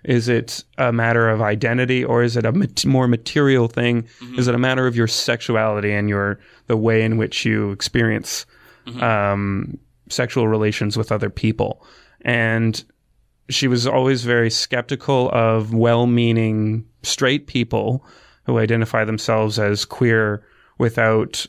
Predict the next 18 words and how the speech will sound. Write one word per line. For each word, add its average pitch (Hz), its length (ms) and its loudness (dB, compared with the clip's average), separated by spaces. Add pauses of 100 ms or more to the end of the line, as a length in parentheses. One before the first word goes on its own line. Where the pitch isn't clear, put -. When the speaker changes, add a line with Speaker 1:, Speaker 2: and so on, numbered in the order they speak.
Speaker 1:
um, 104 720 -2
you 135 160 0
know, 117 180 0
in, 135 160 0
in 117 320 0
solidarity 127 840 2 (520)
of, 113 420 4
Speaker 2:
Mm-hmm. 92 280 -10
Speaker 1:
uh, 110 480 2
of 117 140 -2
queer 113 240 2
people, 110 580 0 (380)
um, 110 440 -2
without 117 840 -2 (200)
actually 127 360 -2
having 113 600 -2
those, 113 460 0 (100)
uh, 120 120 0